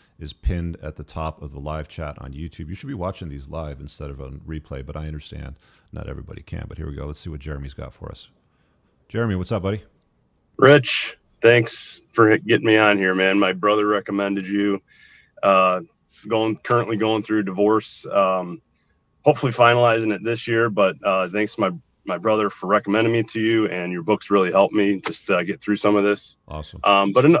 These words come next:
Speaker 2: an-, another, um, topic I, I don't know if you've ever talked about is, and it kinda relates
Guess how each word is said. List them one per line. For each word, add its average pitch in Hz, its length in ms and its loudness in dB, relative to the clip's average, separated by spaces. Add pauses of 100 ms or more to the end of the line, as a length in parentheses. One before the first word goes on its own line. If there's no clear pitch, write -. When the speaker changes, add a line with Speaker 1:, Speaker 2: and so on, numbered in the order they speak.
Speaker 2:
an-, 120 200 0
another, 160 520 4
um, 104 320 0
topic 110 420 -2
I, 104 120 2 (100)
I 95 180 0 (140)
don't 107 180 2
know 110 120 2
if 101 100 -10
you've 98 120 -2
ever 95 160 2
talked 104 320 4
about 92 320 2
is, 90 380 -8
and 120 100 0
it 113 80 -2
kinda 139 220 4
relates 117 360 4